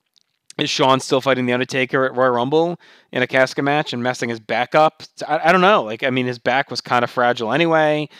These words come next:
Is his ego even more fragile with Bret back in the picture? Do they find a way to coexist? This is,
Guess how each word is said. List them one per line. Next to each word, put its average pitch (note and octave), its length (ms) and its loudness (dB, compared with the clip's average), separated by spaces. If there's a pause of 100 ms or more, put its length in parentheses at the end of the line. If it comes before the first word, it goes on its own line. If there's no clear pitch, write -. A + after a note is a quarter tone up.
(360)
Is C3 140 -4
his A#2+ 160 -10
ego C#3+ 500 0
even B2 220 -4
more E3+ 180 4
fragile F3 400 4
with B2+ 140 -2
Bret C3 280 -2 (420)
back C#3 220 0
in D3+ 40 -4
the C#3 60 -6
picture? D3+ 380 -2
Do C3+ 80 -8
they G#2+ 100 -4
find B2+ 300 0
a C#3+ 40 -2
way C#3+ 100 0
to C#3 80 -2
coexist? C3+ 600 -4
This D3 200 -6
is, - 160 -12